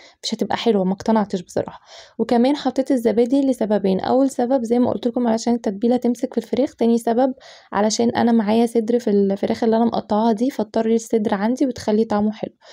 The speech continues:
آه، حطيت لها كمان رشه من الفلفل الاسود. بصوا، هو مكتوب عليها اصلا ان الكيس يتفك في الميه والزيت فقط، وت-، وتستخدم بقى سواء هتتشوى او تتقلى،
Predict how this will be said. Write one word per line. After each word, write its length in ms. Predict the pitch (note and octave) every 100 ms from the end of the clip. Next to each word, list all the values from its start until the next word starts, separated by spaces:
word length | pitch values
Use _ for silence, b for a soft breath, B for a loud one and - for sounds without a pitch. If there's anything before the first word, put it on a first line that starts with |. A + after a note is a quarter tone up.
| B B B B
آه، 200 | - G3+
حطيت 300 | G3+ G#3 -
لها 140 | A#3 A#3
كمان 320 | G#3 A3 A3+
رشه 320 | A#3 - A#3+
من 140 | A3+
الفلفل 360 | G3+ G#3+ G#3+ A3+
الاسود. 380 | G#3+ A#3 B3+ G#3
بصوا، 360 | A3+ - D4+
هو 160 | C#4+ A3+
مكتوب 320 | A3 G#3+ B3
عليها 240 | A#3+ A#3+ B3 -
اصلا 260 | - C#4+
ان 140 | A3+ G#3+
الكيس 300 | G3+ C4+ B3+
يتفك 340 | A#3 B3 -
في 120 | B3
الميه 300 | A3 A3+ B3+
والزيت 300 | B3 A3+ C4
فقط، 420 | - - A#3 F#3+ - F#3
وت-، 320 | G3 G3 -
وتستخدم 720 | F#3+ G3 G3 - A#3 A3 A3+
بقى 160 | G#3+ A3+
سواء 320 | G#3+ G#3 A3
هتتشوى 440 | A3+ A3+ A#3 A#3+
او 160 | - G#3
تتقلى، 460 | G#3 G#3 C4 C#4